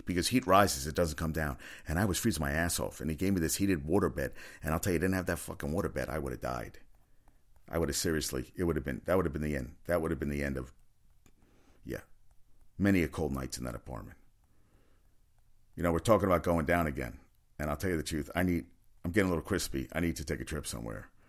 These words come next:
So if he's still up for it, I'm up for it. I'm very much up for it. All right,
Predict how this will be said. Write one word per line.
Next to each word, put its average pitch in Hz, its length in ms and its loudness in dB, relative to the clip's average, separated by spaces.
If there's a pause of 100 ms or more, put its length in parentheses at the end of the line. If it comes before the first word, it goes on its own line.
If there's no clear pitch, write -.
(500)
So - 160 -8
if 69 140 -4
he's 113 140 -2
still 92 200 2
up 92 120 4
for 65 260 -2
it, - 60 -10 (360)
I'm 90 140 2
up 76 120 -4
for 57 260 -8
it. - 60 -20 (1800)
I'm 90 60 -2
very 82 240 2
much 62 220 -6
up 57 100 -10
for 53 220 -16
it. - 80 -18 (440)
All 62 80 -8
right, 50 140 -10